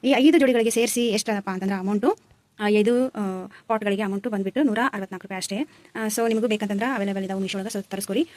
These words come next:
ನೋಡ್ರಿ ಎಷ್ಟು ಚೆನ್ನಾಗಿದಾವು, ಒಂದೊಂದನ್ನು ತೋರಿಸ್ತೀನಿ. ರೆಡ್ ಕಲರು, so ಈ ರೀತಿ ಪಾಟ್‌ಗಳನ್ನ ಕೊಟ್ಟಿದ್ದಾರೆ. ರೆಡ್ ಕಲರ್ ಡಿಸೈನ್ ಕೂಡ ಭಾಳ ಮಸ್ತ್ ಅಂದ್ರೆ ಮಸ್ತ್ ಐತಿ ಡಿಸೈನ್. ಆ, ನೆಕ್ಸ್ಟ್ ಇದು, ಆ, ಇದು ಒಂಥರ ಕಪ್ ಗ್ರೀನ್ ಹಸಿರು ಥರ ಒಂದು ಕಲರ್ ಬಂದೈತಿ. ಆ, ನೆಕ್ಸ್ಟ್ ಬ್ಲೂ ಕಲರ್ ಬಂದೈತಿ, ನಿಮ್ಗೆಲ್ಲರಿಗೂ ಗೊತ್ತಿರುವಂಥದ್ದು ಕಲರ್ಗಳು.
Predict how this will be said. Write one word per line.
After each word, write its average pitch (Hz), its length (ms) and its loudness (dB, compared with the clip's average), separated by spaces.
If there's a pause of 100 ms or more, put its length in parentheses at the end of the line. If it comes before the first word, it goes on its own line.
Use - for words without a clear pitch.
ನೋಡ್ರಿ 254 180 0
ಎಷ್ಟು - 260 -2
ಚೆನ್ನಾಗಿದಾವು, 214 500 0 (180)
ಒಂದೊಂದನ್ನು 220 260 0
ತೋರಿಸ್ತೀನಿ. 202 320 -6
ರೆಡ್ 196 140 -2
ಕಲರು, 202 300 -2
so 202 480 -6 (180)
ಈ 220 60 0
ರೀತಿ 214 240 0
ಪಾಟ್‌ಗಳನ್ನ 196 420 -6
ಕೊಟ್ಟಿದ್ದಾರೆ. 190 320 -8
ರೆಡ್ 185 120 -10
ಕಲರ್ 190 180 -8
ಡಿಸೈನ್ 202 240 -4
ಕೂಡ 196 120 -6
ಭಾಳ 185 280 -8
ಮಸ್ತ್ 196 220 -8
ಅಂದ್ರೆ 208 160 -6
ಮಸ್ತ್ 190 140 -8
ಐತಿ 185 100 -10
ಡಿಸೈನ್. 190 320 -4 (360)
ಆ, 262 40 2
ನೆಕ್ಸ್ಟ್ 294 220 2
ಇದು, 262 260 2
ಆ, 220 600 -6
ಇದು 220 100 -2
ಒಂಥರ 214 180 -2 (160)
ಕಪ್ 226 240 -4
ಗ್ರೀನ್ 202 220 -2
ಹಸಿರು 196 300 -8
ಥರ 190 80 -6
ಒಂದು 185 140 -8
ಕಲರ್ 185 180 -10
ಬಂದೈತಿ. 185 320 -4 (240)
ಆ, 214 160 -8
ನೆಕ್ಸ್ಟ್ 214 220 -2
ಬ್ಲೂ 233 160 2
ಕಲರ್ 185 220 -4
ಬಂದೈತಿ, 180 280 -8
ನಿಮ್ಗೆಲ್ಲರಿಗೂ 190 540 -6
ಗೊತ್ತಿರುವಂಥದ್ದು 185 540 -10
ಕಲರ್ಗಳು. 190 400 -6